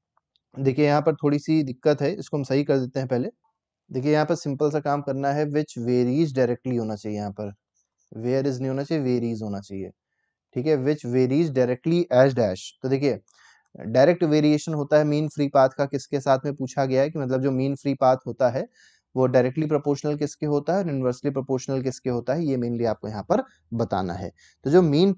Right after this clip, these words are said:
पाथ, मीन फ्री पाथ जो होता है, वो डायरेक्टली प्रोपोर्शनल होता है टेम्परेचर के, ठीक है, और इनवर्सली प्रोपोर्शनल किसके होता है, प्रेशर के। तो यहाँ पर अगर आप देखेंगे तो यहाँ पर टेम्परेचर आ जाएगा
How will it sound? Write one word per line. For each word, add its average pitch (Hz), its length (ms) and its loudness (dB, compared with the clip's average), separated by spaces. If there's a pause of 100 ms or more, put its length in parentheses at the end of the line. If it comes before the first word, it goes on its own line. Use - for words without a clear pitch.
पाथ, 143 360 8
मीन 135 380 0
फ्री 170 200 0
पाथ 143 220 6
जो 135 140 -2
होता 131 180 -4
है, 151 60 2
वो 180 100 2
डायरेक्टली 135 380 -2
प्रोपोर्शनल 143 440 -4
होता 139 240 0
है 135 100 2
टेम्परेचर 117 500 0
के, 202 160 -2 (460)
ठीक 139 120 -2
है, 208 100 -2 (320)
और 139 140 4
इनवर्सली 143 460 0
प्रोपोर्शनल 143 440 -4
किसके 127 260 -4
होता 123 180 -2
है, 170 80 2
प्रेशर 117 360 -6
के। - 120 -10
तो 117 100 -6
यहाँ 117 260 -4
पर 151 160 -4
अगर 139 160 2
आप 131 120 2
देखेंगे 131 360 -4
तो 139 100 -8
यहाँ 127 160 -4
पर 131 140 -6
टेम्परेचर 107 560 -2
आ 143 100 4
जाएगा 143 360 2